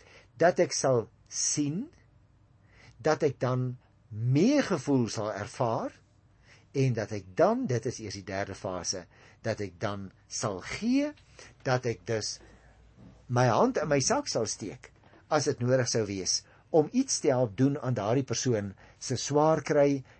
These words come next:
en aan sy of haar lyding. Nou goed, kom ons kyk nou na die teks self,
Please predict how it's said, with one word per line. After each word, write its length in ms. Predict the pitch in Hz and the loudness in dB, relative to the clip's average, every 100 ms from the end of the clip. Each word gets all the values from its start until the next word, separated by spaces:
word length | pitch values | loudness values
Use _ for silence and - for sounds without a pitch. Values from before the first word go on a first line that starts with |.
| _ | _
en 320 | 131 131 127 127 | 2 4 2 0
aan 200 | 120 117 107 | -2 -2 0
sy 360 | 139 123 117 - _ | 2 2 0 -4 _
of 200 | 127 110 87 | -2 -2 0
haar 300 | 104 101 98 _ _ | 0 0 -4 _ _
lyding. 520 | 95 95 104 101 82 65 - _ - - - | -10 -6 -6 -8 -14 -16 -20 _ -20 -14 -4
Nou 140 | 320 | 0
goed, 240 | - 185 - | 4 4 4
kom 160 | 302 | 2
ons 160 | 349 - | 2 0
kyk 260 | 254 269 175 | 2 2 0
nou 220 | 120 123 127 _ - - - - - | 0 0 -4 _ -20 -20 -20 -16 -4
na 160 | 123 139 | 2 4
die 100 | 139 - | 4 2
teks 300 | 196 190 - 269 | 0 0 -2 -2
self, 340 | 92 76 - | -4 -8 -18